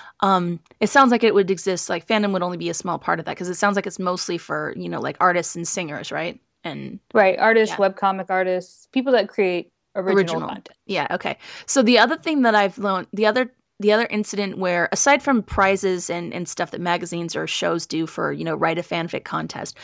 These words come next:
Speaker 1: aside from that, which is pretty small potatoes, Amazon Worlds is the other thing
Speaker 2: Oh my
Speaker 1: that's,
Speaker 2: God.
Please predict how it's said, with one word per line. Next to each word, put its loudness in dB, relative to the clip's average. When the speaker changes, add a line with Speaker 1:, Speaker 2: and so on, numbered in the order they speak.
Speaker 1:
aside 2
from 4
that, 4
which -6
is -8
pretty -8
small -4
potatoes, -6
Amazon 6
Worlds 2
is 2
the 4
other 4
thing -2
Speaker 2:
Oh 2
my -2
Speaker 1:
that's, -2
Speaker 2:
God. -10